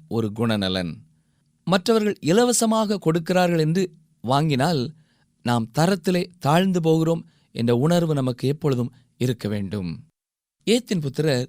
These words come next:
இங்கே ஆபிரகாமுக்கு மனமுவந்து கல்லறையை கொடுக்க முன் வருகிறார்கள். "எந்த இடத்தை வேண்டுமானாலும் நீர் எடுத்துக்கொள்ளும்" என்பது போல சொல்கிறார்கள். அது மட்டுமல்ல, "அதை நாங்கள் உமக்கு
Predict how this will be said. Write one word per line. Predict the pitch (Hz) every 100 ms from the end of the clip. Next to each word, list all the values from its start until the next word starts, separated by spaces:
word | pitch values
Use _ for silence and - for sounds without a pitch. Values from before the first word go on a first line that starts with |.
| -
இங்கே | 135 131 - 151
ஆபிரகாமுக்கு | 202 165 127 120 131 160 -
மனமுவந்து | 110 127 165 175 180 214 226 -
கல்லறையை | 135 139 135 127
கொடுக்க | 117 117 107 165
முன் | 175
வருகிறார்கள். | 117 101 95 92 90 90 - _ _ _ _ _ _ _ _
"எந்த | 120 151 196 220
இடத்தை | 226 240 269
வேண்டுமானாலும் | 226 202 190 175 170 160 -
நீர் | - 131 123
எடுத்துக்கொள்ளும்" | 135 170 151 151 143 -
என்பது | 120 123 120
போல | 135 156
சொல்கிறார்கள். | 123 104 95 95 90 95 - _ _ _ _ _ _
அது | 143 165
மட்டுமல்ல, | 147 123 156 175 135 - _ -
"அதை | 180 208
நாங்கள் | 180 180 180
உமக்கு | 139 151 147